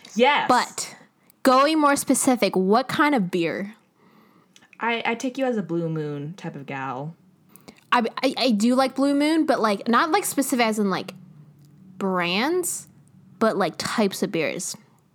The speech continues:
Speaker 1: I P A?
Speaker 2: No. Sour
Speaker 1: Wow.
Speaker 2: beer. I don't
Speaker 1: Sour
Speaker 2: I don't
Speaker 1: beer.
Speaker 2: know if I ever
Speaker 1: Interesting.
Speaker 2: Yeah, I don't know if I've told you that. I actually haven't had a beer in a while.
Speaker 1: Me too. I've actually been craving, but I've been, I've been a,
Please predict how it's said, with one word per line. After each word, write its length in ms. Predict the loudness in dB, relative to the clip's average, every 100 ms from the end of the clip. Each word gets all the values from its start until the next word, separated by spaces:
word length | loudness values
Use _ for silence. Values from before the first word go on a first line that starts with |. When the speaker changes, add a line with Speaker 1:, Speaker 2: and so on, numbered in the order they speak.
| _ _ -8
Speaker 1:
I 120 | -6
P 180 | -4 -6
A? 260 | -4 -8 -10 _ _ _ _ _ _ _ _ _
Speaker 2:
No. 200 | -6 -6 -10 _ _ _ _ _ _ _
Sour 400 | -4 0 2 2
Speaker 1:
Wow. 40 | 0
Speaker 2:
beer. 240 | -4 -2
I 100 | 2
don't 320 | 2 2 -2
Speaker 1:
Sour 460 | -8 -18 -14 -12 -8
Speaker 2:
I 340 | -8 -6 -2 -2
don't 100 | 0
Speaker 1:
beer. 40 |
Speaker 2:
know 100 | 0
if 80 | 0
I 80 | 0
ever 120 | 0
Speaker 1:
Interesting. 420 | -2 -4 -14 -16 -4
Speaker 2:
Yeah, 140 | 0
I 20 | 0
don't 100 | -2
know 260 | -4 -2
if 60 | -4
I've 80 | -4
told 420 | -10 -6 -6 -8
you 140 | -12
that. 460 | -12 -16 -16 -18 -20 -20 _ _ _ _ _ _ _ _
I 60 | -4
actually 200 | -2 0
haven't 260 | 2 0
had 180 | 2 0
a 100 | 0 -4 _ _ _
beer 480 | 0 0 0 -4 -6 -8
in 100 | -6
a 100 | -6
while. 800 | -6 -6 -4 -4 -4 -6 -6 -8 -14 -6
Speaker 1:
Me 160 | -4 -4
too. 240 | -4 -4
I've 80 | -2
actually 300 | -4 -6 -6
been 180 | -4 -4
craving, 640 | -4 -4 -4 -2 -4 -8 -18 _ _ _ _ -8
but 200 | -8 -4
I've 160 | -4 -2
been, 240 | -2 -2
I've 160 | -4 -4
been 160 | -4
a, 160 | -2 -4